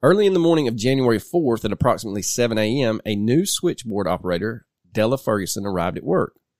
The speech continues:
She was in the process of making a requested wake-up call to room ten forty-six when she noticed a light on her board indicating that the phone inside the room was off the hook. Now, no wake-up call can be made if the phone's off the hook,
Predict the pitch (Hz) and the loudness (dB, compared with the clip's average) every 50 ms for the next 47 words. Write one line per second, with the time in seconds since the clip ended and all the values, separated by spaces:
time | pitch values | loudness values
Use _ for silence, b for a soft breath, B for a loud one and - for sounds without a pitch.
0 | _ _ _ _ _ _ _ _ - - 131 123 123 113 123 117 - - 120 131 | _ _ _ _ _ _ _ _ -8 -4 -2 0 0 0 0 -2 0 2 2 2
1 | 131 - 147 127 - 120 110 110 107 107 113 113 101 90 92 92 - - - 110 | 2 0 -2 -4 -4 -4 -2 -2 -2 -2 -2 -4 -4 -4 -6 -6 -6 -2 -2 -2
2 | 107 - - 104 98 98 101 101 95 - 98 - - - 98 92 92 - - 110 | -2 -2 -4 -6 -4 -2 -2 -2 -2 -4 -10 -10 -6 -2 -2 -2 -2 -4 -6 -8
3 | 104 95 95 95 101 110 110 - 104 101 104 107 - 107 107 117 127 123 - - | -8 -6 -6 -4 -4 -6 -6 -4 -4 -4 -4 -2 -2 -2 -2 -2 -2 -4 -6 -4
4 | 92 82 82 - - - - 101 95 - - - 107 101 110 135 156 143 123 113 | -4 -4 -6 -6 -10 -8 -6 -6 -6 -6 -4 -4 -2 -2 0 -2 0 -2 -2 -4
5 | - - - 98 90 92 90 85 92 107 120 - - 123 117 113 113 127 113 110 | -4 -6 -6 -6 -6 -4 -4 -4 -2 -2 -2 -2 -2 -4 -4 -4 -2 -2 -2 -4
6 | 104 107 113 120 131 113 101 98 - - 110 110 117 120 - - 101 92 92 95 | -4 -4 -4 -2 -2 -2 -2 -2 -4 -4 -4 -4 -4 -4 -6 -4 -4 -4 -2 -4
7 | 98 90 87 - - 85 - - 110 117 123 120 - - 113 131 143 - - 151 | -4 -4 -6 -6 -6 -10 -2 0 0 0 0 0 -2 -2 -2 -2 -2 0 0 0
8 | 151 151 147 139 127 110 104 101 101 104 95 104 101 92 - _ _ - 87 85 | 0 0 -2 -2 -2 -2 -2 -2 -4 -4 -2 -2 -2 -4 -4 _ _ -6 -4 -4
9 | 87 - - - 98 90 107 214 277 - - - _ _ _ _ _ _ _ _ | -4 -6 -8 -12 -10 -4 -4 -2 0 -2 -2 -4 _ _ _ _ _ _ _ _
10 | _ _ _ _ _ _ _ _ _ _ _ _ _ _ _ - 123 127 120 135 | _ _ _ _ _ _ _ _ _ _ _ _ _ _ _ 0 2 4 6 8
11 | 135 139 147 165 151 131 143 151 151 - 123 107 - - - - 98 95 92 98 | 8 8 8 8 8 8 6 6 6 4 2 2 2 0 -2 0 2 4 4 4
12 | 101 107 110 - - 110 98 95 98 90 85 90 95 120 127 104 101 104 104 - | 4 2 0 -2 -2 -2 0 2 0 0 0 0 2 2 4 4 2 2 0 -2
13 | 107 - - 143 139 - 160 160 160 160 147 120 107 87 87 87 - - 69 76 | -4 -4 -4 -4 -2 0 0 0 2 0 0 0 -2 -2 -4 -6 -8 -8 -8 -8
14 | 76 67 - - _ | -8 -10 -12 -14 _